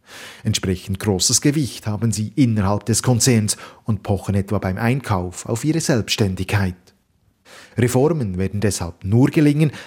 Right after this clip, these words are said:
wenn die Gesellschaften mit an Bord sind. Der aktuelle Chef Fabrice Zumbrunn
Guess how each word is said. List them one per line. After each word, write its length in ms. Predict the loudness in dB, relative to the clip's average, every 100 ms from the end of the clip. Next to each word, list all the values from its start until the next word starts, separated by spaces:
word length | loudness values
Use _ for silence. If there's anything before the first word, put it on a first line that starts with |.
| -2
wenn 140 | 0
die 100 | 2
Gesellschaften 720 | 0 2 2 2 0 -2 -2 -2
mit 300 | -2 -4 -2
an 140 | 0
Bord 320 | 4 2 2 2
sind. 540 | 0 0 -6 -18 -20 _ -4
Der 80 |
aktuelle 440 | -4 -2 2 4 4
Chef 220 | 2 0
Fabrice 480 | -6 -4 0 0 2
Zumbrunn 480 | 2 4 2 2